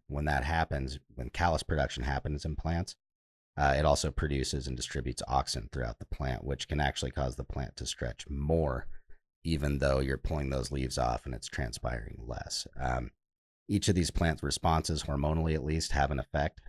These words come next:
on the overall plant morphology. And sometimes it's less intuitive than you would think. You know, pulling the leaves off would seem to slow the whole plant down, but a lot of times we are actually inducing the cells in the areas. So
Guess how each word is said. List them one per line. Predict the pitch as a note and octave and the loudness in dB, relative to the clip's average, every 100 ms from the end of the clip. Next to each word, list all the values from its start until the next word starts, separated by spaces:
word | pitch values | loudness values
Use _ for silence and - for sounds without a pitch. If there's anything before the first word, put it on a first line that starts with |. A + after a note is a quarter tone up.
| - _ | -18 _
on | C#2 C#2+ | 0 2
the | C#2+ | 2
overall | C#2 C#2 C2+ C2+ | 0 0 0 0
plant | - D2+ - | 0 -2 -2
morphology. | C2+ - C2 C2+ D2 E2 G2+ _ _ _ _ _ _ | -6 -2 0 0 0 0 -2 _ _ _ _ _ _
And | C2+ C#2+ C2 B1 | 0 2 2 0
sometimes | - - D#2+ E2 D#2 C#2+ | 0 2 4 4 4 2
it's | C2+ - - - - _ - | -2 -2 -4 -4 -8 _ -10
less | D#2+ D#2+ D#2 - | -4 2 2 2
intuitive | D2 C2+ - D#2+ C#2 B1+ - _ - | 0 0 2 2 0 -2 -6 _ -16
than | D2 C#2+ C2+ B1+ | -10 -4 -2 -2
you | C2 | -2
would | A#1 - | -4 -4
think. | C2 G#1 - | -6 -4 -8
You | A1+ | -6
know, | A1 - | -4 0
pulling | F2 D2+ | 2 2
the | D2 | 2
leaves | D2 C#2 | 2 4
off | C#2+ C2 | 2 2
would | D2 C2+ | -2 -2
seem | D#2 C#2 | -2 -2
to | C2+ | -2
slow | - C2+ | -2 -2
the | B1 | -2
whole | - A1+ - | -6 -6 0
plant | G2 F2 | 0 0
down, | E2 E2 D#2+ | 0 0 0
but | C#2 B1+ - | -2 -4 -4
a | C#2 | 0
lot | C#2 C2 | 0 0
of | - | 0
times | C#2 C2 | -2 -2
we | C2+ | 0
are | C2 B1+ | 0 2
actually | C2 - - B1+ A#1+ | 0 0 -2 -2 -2
inducing | C2+ C2+ C#2 - C2+ | -4 -2 -2 -2 -4
the | C2+ | -4
cells | - D#2 C#2 C2 | 0 2 2 2
in | C#2 D2 | 0 -2
the | A#1+ | 0
areas. | C#2+ C#2+ D2 C#2+ | 0 0 0 -2
So | - A#1 A#1+ | -2 -2 -4